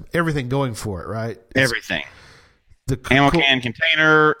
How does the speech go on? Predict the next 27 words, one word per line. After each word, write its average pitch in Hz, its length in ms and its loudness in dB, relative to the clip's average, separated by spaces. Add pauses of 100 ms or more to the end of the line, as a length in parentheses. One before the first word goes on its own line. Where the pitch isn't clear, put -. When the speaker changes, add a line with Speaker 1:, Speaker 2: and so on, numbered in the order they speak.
Speaker 2:
information 135 580 2
in 131 100 2
there 127 140 2
about 107 220 -2
the 98 60 -6
guy, 120 580 2
good 127 300 0
hike, 120 560 -4
beautiful 123 320 -4
location. 107 800 -2 (760)
And 113 120 -6
th-, 113 140 0
that's 135 220 0
a, 98 260 2 (520)
that's 139 200 2
an 131 80 4
A 117 100 4
plus 113 300 0
cache 95 440 0
all 98 220 0
around, 92 400 -2
whether 107 200 0
it 104 40 -4
was 98 140 -4
old 95 200 -2
or 87 100 -6
not. 69 240 -6